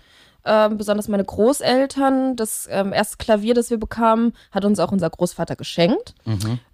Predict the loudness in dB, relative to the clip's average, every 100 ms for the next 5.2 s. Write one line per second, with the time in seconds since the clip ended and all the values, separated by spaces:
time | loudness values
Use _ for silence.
0 | -12 0 4 6 4 0 -4 -6 -2 -2
1 | -2 -8 -8 -4 -4 -4 -4 -4 -4 -2
2 | 0 -2 -6 -6 -4 0 -2 -2 0 0
3 | 2 2 4 4 4 0 -2 0 0 -4
4 | -8 -4 -2 -2 -2 -4 -6 -4 0 2
5 | 0 -4